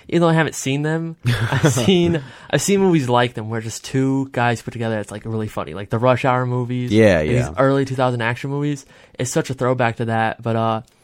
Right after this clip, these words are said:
Speaker 1: it's up to the point of now, and Martin Lawrence and Will Smith are always just the best. Uh, they're just great comedians,
Speaker 2: Of
Speaker 1: and,
Speaker 2: course.
Speaker 1: uh, Will Smith is still a great action star,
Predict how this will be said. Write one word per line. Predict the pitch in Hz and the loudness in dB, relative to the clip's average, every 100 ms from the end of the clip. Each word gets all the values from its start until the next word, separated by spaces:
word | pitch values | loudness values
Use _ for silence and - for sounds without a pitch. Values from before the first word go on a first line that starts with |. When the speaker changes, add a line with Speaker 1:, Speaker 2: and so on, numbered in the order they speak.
| - _ _ _ | -20 _ _ _
Speaker 1:
it's | 123 117 | -2 0
up | 127 | 0
to | 123 | -2
the | |
point | 120 127 104 | -4 -4 -4
of | 110 | -4
now, | 113 123 139 147 143 _ _ _ | -2 -2 -2 -6 -10 _ _ _
and | 117 120 | -4 -2
Martin | 139 139 | 0 0
Lawrence | 131 127 123 | 0 -2 -4
and | 120 | -4
Will | 123 | -4
Smith | - 113 - - | -4 -6 -6 -6
are | 107 | -4
always | 107 113 110 107 | -2 0 0 -2
just | 110 104 - - - | -6 -12 -14 -20 -18
the | 113 113 113 | -8 -4 -4
best. | 110 120 120 - - - _ _ _ _ _ - | 0 2 2 -2 -14 -20 _ _ _ _ _ -8
Uh, | 117 110 104 127 | -4 -4 -6 -4
they're | 143 | -2
just | 151 131 | -2 2
great | 165 - | 2 2
comedians, | 131 123 127 143 147 147 - | 0 -2 -2 -2 -4 -6 -10
Speaker 2:
Of | - 104 | -8 -2
Speaker 1:
and, | 127 107 123 | 2 2 0
Speaker 2:
course. | - | -2
Speaker 1:
uh, | 120 113 107 - _ | 0 0 -4 -8 _
Will | 127 | -6
Smith | 120 127 | -4 -6
is | - | -4
still | 139 131 | 0 2
a | |
great | 123 110 | 2 2
action | 117 127 | 2 -2
star, | 123 - 139 143 | -6 -2 0 -2